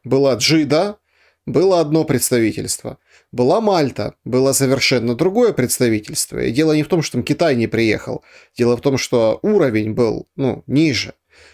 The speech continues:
Сейчас мы ждём, ну, если так тенденция, то мы ждём, э, как бы, тоже не шибко высокого представительства в Швейцарии. Хотя, возможно, там всё-таки, э, по представительству будет «Ну, давайте так,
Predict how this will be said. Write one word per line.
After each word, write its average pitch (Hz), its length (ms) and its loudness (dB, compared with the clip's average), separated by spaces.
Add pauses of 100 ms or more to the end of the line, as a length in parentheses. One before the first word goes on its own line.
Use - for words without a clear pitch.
Сейчас - 400 -2
мы 254 120 2
ждём, 196 600 0
ну, 135 140 -2
если 127 240 0
так 127 180 -4
тенденция, 143 720 0
то 113 140 -4
мы 127 140 0
ждём, 147 440 0
э, 120 440 -2
как 117 200 -12
бы, 104 400 -4 (600)
тоже 214 360 2
не 135 260 -2
шибко 170 380 0
высокого 127 460 2
представительства 123 760 -2
в 113 60 -4
Швейцарии. 143 680 0
Хотя, 110 340 -2 (320)
возможно, 143 540 0
там 139 220 -2
всё-таки, 135 520 -2 (320)
э, 110 400 0 (720)
по 127 120 -2 (100)
представительству 120 1500 0
будет 123 800 -2 (840)
«Ну, 254 140 0
давайте 151 440 2
так, - 460 -6